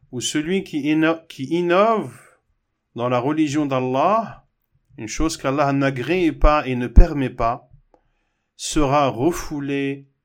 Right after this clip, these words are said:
du bassin et en sera éloigné. Quelle est la différence entre Al-Kawthar et le bassin ?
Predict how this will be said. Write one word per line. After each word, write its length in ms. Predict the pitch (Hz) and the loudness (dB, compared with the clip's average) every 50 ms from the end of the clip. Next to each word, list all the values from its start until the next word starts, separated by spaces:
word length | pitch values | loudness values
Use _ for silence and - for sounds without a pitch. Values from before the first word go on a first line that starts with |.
| _ _ | _ _
du 220 | - 113 104 123 117 | -16 -10 -10 -10 -4
bassin 600 | 117 123 120 - - - - 113 110 107 104 - _ _ _ _ _ - _ - _ - | -2 -2 -2 0 -4 -6 -6 -8 -8 -10 -12 -16 _ _ _ _ _ -20 _ -20 _ -12
et 100 | 123 120 | -10 -6
en 140 | 113 110 107 | -6 -6 -6
sera 680 | - - - 117 107 92 95 101 101 101 101 - _ _ _ | -8 -8 -6 -6 -8 -6 -6 -4 -4 -4 -4 -8 _ _ _
éloigné. 680 | - 110 95 92 90 90 90 90 101 107 - - _ _ _ _ _ _ _ _ | -10 -8 -8 -6 -8 -10 -10 -14 -16 -18 -20 -20 _ _ _ _ _ _ _ _
Quelle 200 | _ - 170 175 | _ 0 2 2
est 80 | 220 247 | 2 2
la 120 | 220 180 | 2 0
différence 1040 | 165 190 175 - 185 160 139 156 180 202 208 196 190 - - - - - - _ _ _ _ _ _ _ _ _ _ _ _ | 0 -2 -4 0 0 0 2 2 2 2 0 -2 -4 -8 -10 -10 -10 -12 -16 _ _ _ _ _ _ _ _ _ _ _ _
entre 800 | - 139 135 135 - - - 165 170 180 185 185 185 185 185 - _ _ | -4 -4 -4 -2 -2 -2 0 0 0 2 0 0 -2 -4 -6 -10 _ _
Al-Kawthar 1000 | 135 123 120 113 110 - 175 190 180 156 127 - - 139 143 175 190 - - - _ _ _ _ _ _ _ _ _ _ _ | -4 -2 -2 -4 -4 -2 0 0 0 0 -2 -2 0 2 2 2 2 0 -10 -20 _ _ _ _ _ _ _ _ _ _ _
et 520 | 131 127 131 139 151 165 180 196 233 - _ _ _ _ _ _ _ | -4 -2 0 0 0 -2 -2 -4 -8 -14 _ _ _ _ _ _ _
le 200 | _ 123 113 110 | _ -10 -8 -6
bassin ? 500 | 98 - 104 101 - - - 92 - - | 2 2 2 2 2 -4 -8 -10 -14 -20